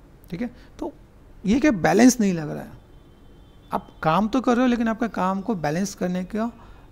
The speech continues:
नीड है क्या। जैसे आपने देखा अभी यहाँ पे, मैं अगर यहाँ पे देखूँ, कलर में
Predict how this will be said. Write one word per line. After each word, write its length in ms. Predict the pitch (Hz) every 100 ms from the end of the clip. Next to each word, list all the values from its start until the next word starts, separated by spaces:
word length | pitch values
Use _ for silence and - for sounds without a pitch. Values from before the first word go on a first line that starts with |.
| -
नीड 220 | 180 180
है 100 | 143
क्या। 160 | 180 233 - - - -
जैसे 160 | 185 214
आपने 180 | 202 190
देखा 140 | 175
अभी 120 | 165
यहाँ 120 | 170 165
पे, 120 | 170
मैं 160 | 175 196
अगर 400 | 165 165 190 165
यहाँ 200 | 160 175
पे 80 |
देखूँ, 240 | 175 156 151 - - - - - - - - -
कलर 380 | 208 220 233 226
में 300 | 226 240